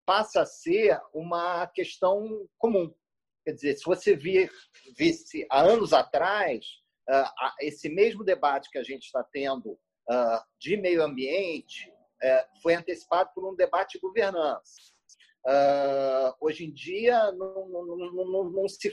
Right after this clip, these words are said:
fala mais em empresas sem boas governanças. Ah, depois passou-se pro debate de,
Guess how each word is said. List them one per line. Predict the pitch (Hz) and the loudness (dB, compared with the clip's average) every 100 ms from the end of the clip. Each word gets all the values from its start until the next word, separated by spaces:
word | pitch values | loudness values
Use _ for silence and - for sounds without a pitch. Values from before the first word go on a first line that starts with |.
| - | 2
fala | 196 226 208 | 6 8 8
mais | 160 175 202 202 | 6 4 2 0
em | 196 | -8
empresas | 180 170 175 190 185 190 - | -6 -2 0 0 -2 -6 -6
sem | 185 165 | -12 -4
boas | 185 196 160 | -2 -2 -4
governanças. | 170 185 165 147 131 110 _ - - _ _ _ - | -4 -2 -2 -2 -6 -8 _ -20 -20 _ _ _ -6
Ah, | 123 131 131 131 127 127 123 | 0 2 2 0 -2 -2 -6
depois | 151 175 214 214 - | -10 -2 0 0 -2
passou-se | 185 - 190 208 - 208 | -4 -4 -6 -6 -6 -14
pro | - 180 | -8 -2
debate | 165 160 175 190 - - | 0 0 0 -2 -8 -20
de, | 151 175 196 | -14 -10 -8